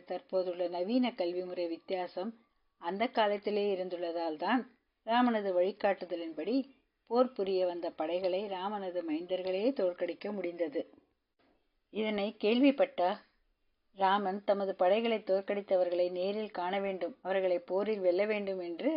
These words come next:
வரும் சமயம், சீதையை அடையாளம் கண்டு கொண்ட சமயம், அந்த இருவரும் ராமன் சீதைக்கு பிறந்த இரண்டு மைந்தர்களான லவன் மற்றும் குஷன் என தெரிய வருகின்றது. சீதை தமது வாழ்நாள் முடிவுக்கு வரவிருப்பது அறிந்து கொண்டு பூமாதேவியிடம் தம்மை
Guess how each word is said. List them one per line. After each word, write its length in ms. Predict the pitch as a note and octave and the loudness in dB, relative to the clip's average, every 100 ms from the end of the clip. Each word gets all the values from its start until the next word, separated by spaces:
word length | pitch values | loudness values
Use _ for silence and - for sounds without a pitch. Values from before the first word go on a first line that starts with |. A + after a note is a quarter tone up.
| B3 | 0
வரும் 400 | G3 G3 G3 G3 | 2 2 0 -6
சமயம், 520 | - E3 F#3 A3+ D4+ - _ _ _ C4 | -10 -10 -2 2 2 0 _ _ _ 2
சீதையை 300 | C4 B3 G3+ | 6 8 6
அடையாளம் 480 | F3+ F#3+ G3+ G3+ G3 | 6 6 4 0 -4
கண்டு 240 | F3 G3 | -6 -4
கொண்ட 260 | - F#3+ F3 | -4 -4 -6
சமயம், 480 | - D#3+ E3 F#3+ C4+ - _ _ _ | -6 -8 -2 2 2 2 _ _ _
அந்த 240 | F3 G#3+ G#3 | -8 -4 0
இருவரும் 480 | F#3+ G3 B3 A#3 G#3 | 2 2 2 2 -2
ராமன் 380 | F3 F#3 A#3 G3 | -4 -2 -4 -6
சீதைக்கு 460 | - G#3 A3+ A3 G3 | -8 -4 -4 -4 -6
பிறந்த 340 | F#3 F#3 F3+ | -4 -2 -2
இரண்டு 380 | E3 F#3 G3 F#3+ | -2 -4 -4 -6
மைந்தர்களான 840 | F3 E3+ F#3 G3 F#3+ F3+ E3+ E3+ E3 | -6 -8 -6 -4 -2 -2 -2 -6 -4
லவன் 360 | E3 D#3+ F3+ | -4 -4 -4
மற்றும் 340 | A#3+ G#3+ F#3 F3 | -2 -4 -6 -8
குஷன் 340 | E3+ E3+ G3+ | -6 -6 -8
என 180 | F#3+ E3 | -8 -10
தெரிய 260 | D3+ D#3+ F#3+ | -8 -4 0
வருகின்றது. 600 | F#3 E3 D#3+ D#3 E3 D#3 - _ _ _ _ _ _ _ | 0 0 -4 -6 -6 -6 -10 _ _ _ _ _ _ _
சீதை 320 | - G#3 G3 G#3 | -8 -2 0 0
தமது 320 | A3 F#3+ F#3 F3+ | 0 -4 -2 0
வாழ்நாள் 460 | E3+ F3 F#3+ F#3 | 2 0 -2 -4
முடிவுக்கு 400 | F#3 F#3+ G3 G3 F#3+ | -2 -2 -4 -2 0
வரவிருப்பது 560 | F#3+ F#3+ F#3+ G3+ G3 | 2 0 -2 -4 -2
அறிந்து 340 | F#3+ F#3 G3 G3 | 0 0 -2 -6
கொண்டு 260 | - G3 C#4 | -6 0 2
பூமாதேவியிடம் 880 | A3 G3 G#3 G3+ F#3 F#3 F#3 G3 B3+ | 2 -2 -2 0 0 0 0 0 0
தம்மை 280 | B3 G#3 G3 | 0 -2 -2